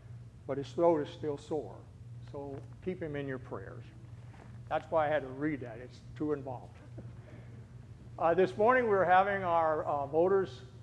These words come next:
meeting immediately after the service now. We'll be staying up here for it.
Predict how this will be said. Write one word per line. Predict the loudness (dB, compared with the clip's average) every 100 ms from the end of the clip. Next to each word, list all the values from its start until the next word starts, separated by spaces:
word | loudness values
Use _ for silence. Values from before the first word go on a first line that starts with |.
| -10
meeting | 0 2 2 0 -4 -8 -16 -16 -14
immediately | -4 0 2 0 0
after | 0 0 -2 -4 -2 -4 -8
the | -10
service | -2 -2 0 -4
now. | -2 0 2
We'll | 2 0
be | -2 -6
staying | -4 -2 0 -2
up | -2 0
here | -2 -2 -2
for | 0 2
it. | 0